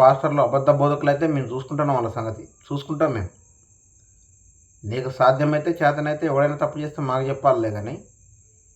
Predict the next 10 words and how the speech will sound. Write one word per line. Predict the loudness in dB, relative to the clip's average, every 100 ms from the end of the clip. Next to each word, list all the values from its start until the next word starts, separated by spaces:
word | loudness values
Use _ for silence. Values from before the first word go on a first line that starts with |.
| _ 0
యావత్ | 4 6 4 0 0
బైబిల్ని | 2 2 -2 0 -2 -2
ప్రపంచంలో | -2 -2 -4 -2 -2 0 0 0
ఉన్న | 0 0 -2 -8 _ _
అన్ని | -8 -4 -2 0
దేశాలలో | 2 2 4 4 2 2 0
నమ్ముకున్న | -2 -2 -4 -4 -2 0 0 -2 -8 _ -14 -4
మహాజ్ఞానుల్ని | 0 0 4 2 2 -6 0 2 2 2 -2 -2
తక్కువ | -4 -2 0 0
అంచనేసి | 0 -2 -2 -4 -8